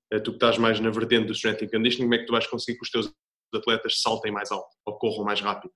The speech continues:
ou durem mais tempo em campo? Então tem que haver uma adaptação fisiológica. Agora, o que, e essa situação de fazer antes do treino aqueles dez, cinco, quinze minutos como aquecimento, nós estamos simplesmente a mobilizar,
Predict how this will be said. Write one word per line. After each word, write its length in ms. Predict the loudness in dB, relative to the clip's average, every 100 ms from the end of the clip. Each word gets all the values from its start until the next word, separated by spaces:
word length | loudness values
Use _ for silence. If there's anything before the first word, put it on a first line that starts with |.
| _
ou 120 | -8
durem 220 | -2 0 2
mais 220 | 2 0
tempo 240 | -2 0
em 100 | -2
campo? 260 | -2 -6 -8 _ _
Então 120 | -12
tem 100 | -6
que 80 | -2
haver 160 | 0 2
uma 120 | 2
adaptação 500 | 2 0 -2 -4 -6
fisiológica. 600 | -6 -6 0 2 0 -4 -10 -16 -16 -14 -2
Agora, 340 | 2 4 2
o 140 | -6 -8
que, 200 | -8 -4
e 140 | 2
essa 180 | 2 2
situação 440 | -2 0 2 2 2
de 140 | 0
fazer 300 | 0 4 6
antes 240 | 6 2
do 120 | -2 2
treino 260 | 2 2
aqueles 280 | 0 -2 0
dez, 320 | 4 4 4
cinco, 240 | -2 -4 -6 _ _ _ -2
quinze 220 | 0 2
minutos 340 | 2 2 2 0
como 240 | -2 -2
aquecimento, 880 | 0 0 0 0 -2 -2 -2 -6 -12 _ -20 -20 -18 -4
nós 120 | -2
estamos 280 | 2 2 2
simplesmente 640 | 0 0 -2 2 4 4
a 40 | 4
mobilizar, 640 | 4 2 2 4 4